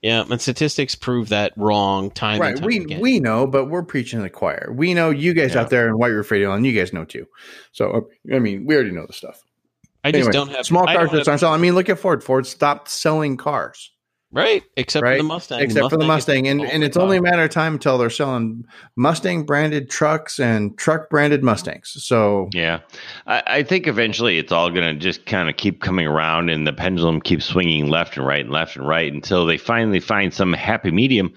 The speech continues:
Speaker 3: You know, somebody, uh, one of my employees, his dad has, is retired, basically. I mean, he doesn't have to do anything, but he has to have a truck, a gigantic truck, a big truck that can tow, because
Speaker 2: Yeah.
Speaker 3: he's,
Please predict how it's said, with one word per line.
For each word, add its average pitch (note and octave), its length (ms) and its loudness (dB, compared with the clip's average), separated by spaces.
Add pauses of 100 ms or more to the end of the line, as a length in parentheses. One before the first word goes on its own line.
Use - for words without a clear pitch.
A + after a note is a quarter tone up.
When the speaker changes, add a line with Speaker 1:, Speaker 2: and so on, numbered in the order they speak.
(580)
Speaker 3:
You B2 140 0
know, F#2+ 300 2 (720)
somebody, A#2 580 2
uh, F2+ 200 2 (280)
one F#2+ 280 0
of F#2 60 2
my F2 140 0
employees, F2+ 680 0
his F2 220 -4
dad F2 440 2
has, D2+ 540 0
is D2+ 180 -2
retired, F2+ 640 0
basically. C2+ 520 -2
I D2+ 40 0
mean, D2 260 -2
he E2+ 160 -4
doesn't F2 340 -2
have F2+ 280 -2
to G#2 120 -6
do G#2+ 180 4
anything, E2+ 340 0 (380)
but G2 100 2
he E2+ 280 0
has G2 480 -2
to F2 100 -4
have E2 180 -2
a D#2+ 60 -2
truck, - 340 -4
a C#2+ 80 -4 (180)
gigantic G#2 920 -2
truck, D#2 300 -2
a C#2+ 80 -4
big B2 600 0
truck - 340 0
that E2+ 140 -2
can C#2+ 180 -8
tow, G2 600 2 (640)
because F#2+ 340 -4
Speaker 2:
Yeah. F2 60 -6
Speaker 3:
he's, D#2+ 60 -12